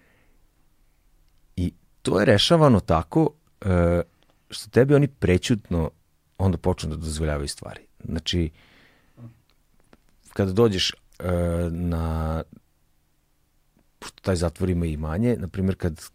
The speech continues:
kad krompiri odu, znaš, mislim, to je, zatvor ima ogromnu njivu krompira, on se napuni, šleper krompira ode, pravih krompira, velikih, lepih,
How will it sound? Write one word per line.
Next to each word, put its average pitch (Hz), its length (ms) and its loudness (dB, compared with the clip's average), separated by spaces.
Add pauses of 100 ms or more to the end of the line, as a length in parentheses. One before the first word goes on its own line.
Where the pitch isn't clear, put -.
kad - 180 -8
krompiri 98 480 2
odu, 101 280 4
znaš, 95 240 -2
mislim, 87 200 -4
to 127 100 2
je, 117 120 2
zatvor 104 280 -2
ima 147 120 2
ogromnu 135 300 4
njivu 131 240 4
krompira, 95 520 0 (400)
on 131 120 4
se - 140 -4
napuni, 113 280 2
šleper - 340 0
krompira 107 380 2
ode, 135 340 6 (640)
pravih 90 320 6
krompira, 85 360 -2
velikih, 80 420 -2
lepih, 101 400 -2